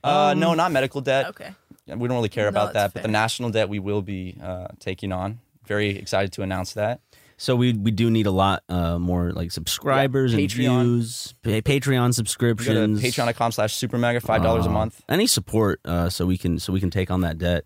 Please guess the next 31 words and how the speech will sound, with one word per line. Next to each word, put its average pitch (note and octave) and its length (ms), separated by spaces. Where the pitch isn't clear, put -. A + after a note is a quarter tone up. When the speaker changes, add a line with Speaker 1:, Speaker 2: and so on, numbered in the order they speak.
Speaker 2:
'Cause, F2+ 140
Speaker 1:
Yeah, F2 60
we're B2 100
gonna E3 120
Speaker 2:
I - 20
Speaker 1:
get, A#2 40
Speaker 2:
mean, A#2+ 100
Speaker 1:
we're C3 60
Speaker 2:
it's C#3+ 80
Speaker 1:
gonna E3 100
Speaker 2:
for F#3 60
Speaker 1:
get D3 40
this B2 40
Speaker 2:
y'all A2 260
Speaker 1:
thing - 100
Speaker 2:
at F#2+ 60
the G2 40
end G2 100
Speaker 1:
down. F#2+ 100
Speaker 2:
of E2+ 40
the E2+ 60
day. F2 340
Speaker 3:
Mm-hmm. F#3 300
Speaker 2:
We're, F2 200
we're F2+ 140
very, G#2 420
uh, F2 320
humble G#2 500
and E2+ 180
giving F2+ 300
YouTubers. F2 680